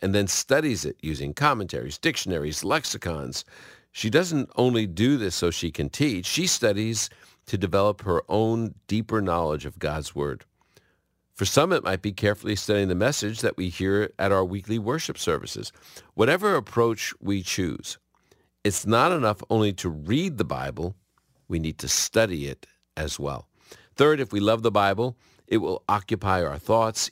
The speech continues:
even when we're not reading and studying. That's what meditation means. Having read and studied the Word,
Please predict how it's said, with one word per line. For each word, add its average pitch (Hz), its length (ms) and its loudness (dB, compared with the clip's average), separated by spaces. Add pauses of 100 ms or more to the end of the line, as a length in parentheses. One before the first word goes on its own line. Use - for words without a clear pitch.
even 131 420 2
when 98 200 0
we're 87 120 2
not 95 480 2
reading 87 520 -2
and 82 120 -2
studying. 73 520 -2 (920)
That's 123 200 2
what 127 100 2
meditation 107 640 0
means. 57 380 -6 (280)
Having 98 360 2
read 113 320 4
and 92 160 0
studied 104 420 -2
the 104 80 0
Word, 104 400 0